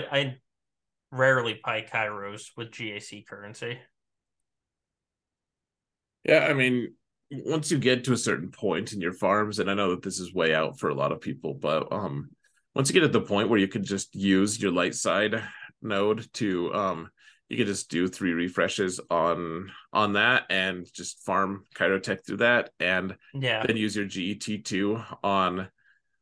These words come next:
Speaker 2: on the other, other Kyrotech. Like, you, you really don't need G A C currency for Kyrotech. And I know that's the rich get richer kind of mentality. So,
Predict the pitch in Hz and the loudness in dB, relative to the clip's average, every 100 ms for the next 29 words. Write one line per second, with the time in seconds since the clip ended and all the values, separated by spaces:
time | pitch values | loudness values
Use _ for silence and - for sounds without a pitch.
0 | _ - 110 104 101 101 69 101 104 - | _ -2 2 4 2 0 0 0 0 0
1 | 120 120 127 123 123 143 143 107 98 - | 0 2 2 2 2 0 2 -2 -2 -8
2 | 104 - 127 127 131 101 104 92 110 98 | -10 -4 0 2 2 2 0 -2 -6 -6
3 | 98 95 - - 98 87 90 101 90 - | -4 -6 -8 -8 -4 -4 -4 -6 -6 -6
4 | 80 80 - 80 - 82 - 85 82 - | -6 -6 -8 -10 -8 -6 -2 -2 -2 -4
5 | 64 67 - - 120 127 113 98 - 104 | -6 -6 -14 -2 0 2 2 0 -2 -2
6 | 95 92 - 92 87 95 85 85 - 82 | -2 -2 -4 -4 -4 -4 -4 -6 -4 -6
7 | 78 80 87 80 92 80 78 82 - 95 | -6 -8 -10 -8 -4 -4 -4 -8 -6 -4
8 | 85 80 | -4 -6